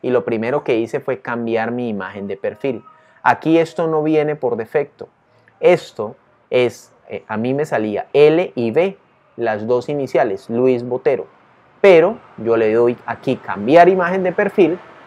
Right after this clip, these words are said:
y cargué mi foto. Posteriormente, me gusta estar siempre disponible para que me puedan llamar.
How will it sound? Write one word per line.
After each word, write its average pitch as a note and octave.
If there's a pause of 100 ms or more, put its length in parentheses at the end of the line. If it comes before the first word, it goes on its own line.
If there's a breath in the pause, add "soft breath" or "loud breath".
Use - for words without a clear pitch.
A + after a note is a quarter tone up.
(580)
y C#3
cargué G#2
mi A2
foto. - (520)
Posteriormente, F3+ (180)
me D#3
gusta D3+
estar C3+
siempre A#2+
disponible C#3+ (160)
para A2+
que A2+
me G2
puedan G2+
llamar. F#2+